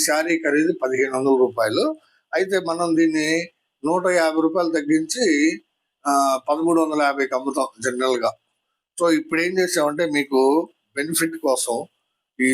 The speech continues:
సంక్రాంతి నెల కాబట్టి దీనికి ఈ నెల బెనిఫిట్ కోసం ఏం చేస్తున్నాం అంటే మీకు ఇది పదమూడు వందలు, ఇది పదిహేను వందలు, రెండు కలిపితే ఇరవై ఎనిమిది వందలు. So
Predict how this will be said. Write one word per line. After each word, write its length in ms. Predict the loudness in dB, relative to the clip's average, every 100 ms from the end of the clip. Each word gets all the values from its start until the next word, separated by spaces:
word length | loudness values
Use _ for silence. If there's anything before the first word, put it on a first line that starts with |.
| 0
సంక్రాంతి 540 | -2 -4 -2 -2 0 -4 -2
నెల 160 | -2 0
కాబట్టి 320 | 0 0 -2 0
దీనికి 360 | 0 -2 0 0 2 -2 2 2
ఈ 20 | 2
నెల 160 | 0 0 2 0 0
బెనిఫిట్ 340 | -6 -2 -6 0
కోసం 220 | -2 0 -2
ఏం 60 | 0
చేస్తున్నాం 340 | 0 0 0 -2
అంటే 140 | 0 -4 -4
మీకు 220 | -4 -2 -2 -4 -20 -16 -16 -16 _ -2 2
ఇది 160 | 2 2 0 0 -2 -8 _ _ _ _ _ -6
పదమూడు 360 | -2 -2 0
వందలు, 340 | 0 0 2 2 0 -8 _ _ _ _ 2
ఇది 180 | 2 2 0 0 -4 -6
పదిహేను 360 | -2 0 0 -2
వందలు, 300 | -4 -4 -6 -8 _ _ _ -2
రెండు 220 | 2 2 2
కలిపితే 400 | 0 -4 -2 0 2 0 -2 -2
ఇరవై 240 | 0 2 2 0
ఎనిమిది 260 | -2 -2 -2
వందలు. 280 | -4 -8 -14 _ _ _ -2
So 100 | 2